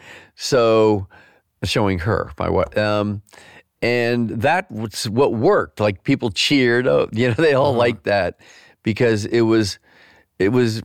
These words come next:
Speaker 1: you know, rudimentary, but it was from the soul. And, uh, people felt that I showed my love
Speaker 2: Hmm.
Speaker 1: instead of, you know, from a distance, just talking about it.
Speaker 2: Right, right. How has this new era of Hollywood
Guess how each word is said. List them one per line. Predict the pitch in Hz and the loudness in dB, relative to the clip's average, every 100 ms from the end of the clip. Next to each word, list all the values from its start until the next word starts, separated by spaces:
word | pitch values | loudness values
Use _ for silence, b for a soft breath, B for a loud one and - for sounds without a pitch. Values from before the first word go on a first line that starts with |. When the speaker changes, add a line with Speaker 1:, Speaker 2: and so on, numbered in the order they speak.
| - | -6
Speaker 1:
you | 131 | -2
know, | 156 | 0
rudimentary, | 110 110 123 107 110 156 - 92 92 | 0 2 0 0 -2 -2 -4 -2 0
but | 98 | 0
it | 95 | 2
was | 92 82 | 0 -2
from | 107 92 | -4 -2
the | 85 | -4
soul. | - 120 117 92 87 90 B B B B - | -2 0 2 0 -2 -6 B B B B -6
And, | 104 98 101 98 98 98 98 | -2 0 0 0 -2 -2 -2
uh, | 95 | -2
people | - 117 110 | -2 -2 -2
felt | 98 - 113 107 | -2 0 0 0
that | 104 | 0
I | 98 95 85 | 0 0 -4
showed | - - - 113 110 92 | -6 -4 0 2 2 0
my | 87 87 | -4 -6
love | 71 - - - _ | -6 -6 -8 -14 _
Speaker 2:
Hmm. | 117 107 98 95 B B - | -10 -8 -8 -10 B B -4
Speaker 1:
instead | 95 - 107 98 | -2 0 0 2
of, | 95 87 82 82 - - - - | 2 0 -2 -8 -18 -20 -14 -4
you | 92 | -2
know, | 85 | -2
from | 90 87 | -2 -2
a | |
distance, | 73 92 - 87 80 - - - _ _ _ _ _ _ _ _ _ - | 0 -2 -2 -4 -4 -4 -8 -12 _ _ _ _ _ _ _ _ _ -6
just | 87 76 - | -4 -4 -8
talking | - - 104 - 76 | -10 -6 -6 -6 -8
about | - - - | -6 -8 -6
it. | 120 | -4
Speaker 2:
Right, | 123 113 | -4 -4
right. | 131 110 101 - B B B B | -4 -2 -4 -8 B B B B
How | - 190 196 | -2 0 0
has | 220 185 151 - | 0 0 -2 -8
this | 160 147 135 - 117 | -4 -2 0 -2 0
new | 135 139 | 0 2
era | 139 127 127 | 0 0 0
of | 104 | 0
Hollywood | 131 123 120 120 117 110 | 0 2 2 2 2 0